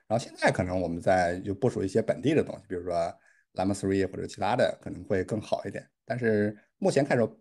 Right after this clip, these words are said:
从 performance 来说，可能是G P T会更强一点吧。但是现在有很多大模型出来了，所以，呃，这个 work 会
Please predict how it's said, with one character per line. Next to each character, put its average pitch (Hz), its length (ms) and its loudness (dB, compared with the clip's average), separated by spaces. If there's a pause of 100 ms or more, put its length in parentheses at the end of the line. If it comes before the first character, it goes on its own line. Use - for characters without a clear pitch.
从 151 180 2
performance 107 540 2
来 90 120 0
说， 92 140 -2
可 95 100 -6
能 87 80 -4
是 98 80 0
G 113 140 2
P 131 80 2
T 131 180 2
会 98 280 2
更 117 180 0
强 - 220 -8
一 135 40 0
点 - 120 0
吧。 - 160 -20
但 113 120 -2
是 101 300 -2 (220)
现 151 160 4
在 120 100 8
有 117 60 6
很 113 100 -2
多 92 80 -4
大 117 100 2
模 107 120 0
型 110 180 -2
出 139 160 0
来 110 140 4
了， - 160 -10
所 98 180 -4
以， 95 280 -4 (440)
呃， 85 280 -10
这 113 80 -14
个 107 80 -2
work 135 400 0
会 92 320 -6